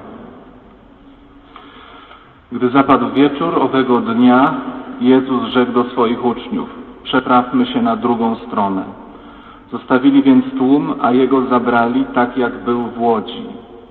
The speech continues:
Także inne łodzie płynęły z Nim. Naraz zerwał się gwałtowny wicher, fale biły w łódź, tak że się łódź już napełniała.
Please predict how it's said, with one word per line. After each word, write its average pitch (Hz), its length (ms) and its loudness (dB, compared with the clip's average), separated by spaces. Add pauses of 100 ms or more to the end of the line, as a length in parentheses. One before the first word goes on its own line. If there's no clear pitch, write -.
(120)
Także 117 300 -6
inne 127 380 2
łodzie 120 340 0
płynęły 113 540 -4
z 101 160 -10
Nim. 92 440 -6 (600)
Naraz 123 300 2
zerwał 123 320 2
się 131 140 -4
gwałtowny 117 560 0
wicher, 123 460 -6 (640)
fale 117 280 2
biły 113 300 -4
w 110 160 -6
łódź, 131 360 -2
tak 110 200 -4
że 110 100 -8
się 113 220 -4
łódź 113 240 -8
już 110 160 -8
napełniała. 107 720 -2